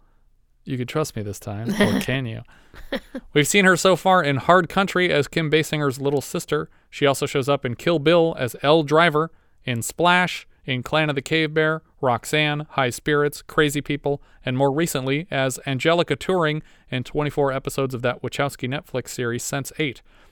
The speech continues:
Speaker 1: In August of two thousand eighteen, she married singer Neil Young.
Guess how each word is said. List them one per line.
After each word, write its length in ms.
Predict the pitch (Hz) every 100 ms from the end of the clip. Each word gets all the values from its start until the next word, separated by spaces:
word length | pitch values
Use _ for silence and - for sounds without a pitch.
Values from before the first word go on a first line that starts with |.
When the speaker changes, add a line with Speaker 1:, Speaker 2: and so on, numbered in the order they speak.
| _
Speaker 1:
In 140 | 165 165
August 460 | 175 202 185 -
of 140 | 139 -
two 140 | 180
thousand 320 | 175 165 156
eighteen, 460 | 151 156 190 180 175 - _
she 180 | - 185
married 320 | 196 202 196
singer 280 | - 208 202
Neil 300 | 190 208 202
Young. 420 | 202 214 120